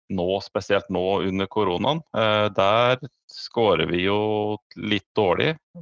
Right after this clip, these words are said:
for øyeblikket. Jeg er ganske sikker på at det har ganske mye med hjemmekontor å gjøre. Eh, andre ting er jo ledelse, hvor godt man føler seg fulgt opp av sin nærmeste leder spesielt.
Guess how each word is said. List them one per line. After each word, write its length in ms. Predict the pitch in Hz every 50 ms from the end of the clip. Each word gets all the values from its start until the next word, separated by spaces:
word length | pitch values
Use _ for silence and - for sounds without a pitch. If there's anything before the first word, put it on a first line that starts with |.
| - _ -
for 140 | 123 117
øyeblikket. 520 | 113 101 - 87 - - - 143 151 165 - - _
Jeg 80 | -
er 60 | - -
ganske 260 | 110 101 - - -
sikker 220 | - 101 90 - _
på 100 | 98 98
at 100 | - 92
det 60 | 87
har 220 | 90 92 98 92 95
ganske 280 | 92 87 - - -
mye 120 | 90 87 90
med 140 | 92 92
hjemmekontor 540 | 90 87 85 - - 90 - - 90 - - - -
å 120 | 98 101 101
gjøre. 320 | 101 101 95 101 120 139 - _ _ _ _ _ - 117
Eh, 160 | 117 113 113
andre 300 | 117 120 110 107 101 -
ting 200 | - 160 196 190 139
er 160 | 110 95 98
jo 140 | 104 110 110
ledelse, 720 | 110 113 113 107 101 92 87 82 - - - 139 156 175 170 160
hvor 260 | 147 143 135 127 127 120
godt 340 | 120 113 107 - - - - 120
man 220 | 113 113 113 113 110
føler 300 | - 123 117 104 95 92
seg 240 | - 113 107 107 104
fulgt 360 | - 127 107 95 - _ 101 95
opp 80 | - _ - -
av 420 | 101 95 98 101 98 95 95 92 - - - _ _ _ _ _ _ -
sin 160 | - 104 104 104
nærmeste 480 | 101 92 90 82 80 - - - 101
leder 320 | 101 101 92 87 101 98 -
spesielt. 760 | - - 95 98 - 110 117 139 156 - _ _ - -